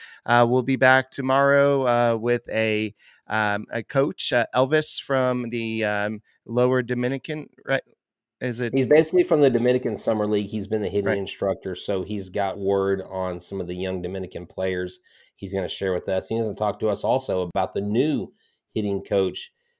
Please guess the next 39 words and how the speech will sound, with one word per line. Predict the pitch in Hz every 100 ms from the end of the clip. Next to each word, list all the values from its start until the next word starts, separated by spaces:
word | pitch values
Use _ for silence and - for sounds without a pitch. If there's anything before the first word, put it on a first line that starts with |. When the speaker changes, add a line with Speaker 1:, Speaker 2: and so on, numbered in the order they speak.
| _
Speaker 2:
um, | 95 92 92
down | 90 92 95
there | 92 87 76
in | 98 92 87 85
the | 90
Dominican | 82 87 85 82
Summer | - 92 85
League. | 82 82 -
So, | - 85 85 82 _
um, | 90 85 90 -
you | 113 117
know, | 101 - _ -
we | 147
got | 147
some | 120
cool | - 120
things | - 107
to | 85
talk | 101 90
about, | 87
some | - 98
players | - 120 98
that | 92
you | 104
may | 104 104
not | 101
have | 90 -
heard | 104 107
of | 110 95
that | -
you'll | 95
definitely | 85 92 - 92
wanna | 87 85
stop | - - 85 -
in | 90 87
and | 78
check | - 80
it | 78
out. | 76